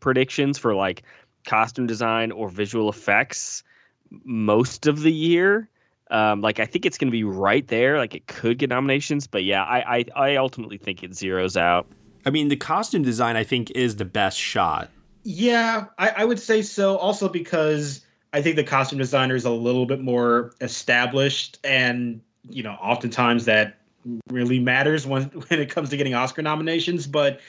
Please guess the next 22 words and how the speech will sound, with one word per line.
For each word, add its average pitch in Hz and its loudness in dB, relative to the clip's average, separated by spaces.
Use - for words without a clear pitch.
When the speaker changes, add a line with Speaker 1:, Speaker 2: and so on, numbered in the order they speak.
Speaker 3:
I 170 2
still 214 -2
think 196 0
it'll 147 0
struggle. 135 0
Like, 160 2
it'll 262 2
probably 262 0
get 170 0
mentions 160 0
at, 143 2
you 151 -10
know, 127 -2
some 147 -2
of 139 -2
the 135 0
guilds, 139 2
especially 127 -2
in, 123 -2
like, 117 -4
those 117 -2
fantasy 117 0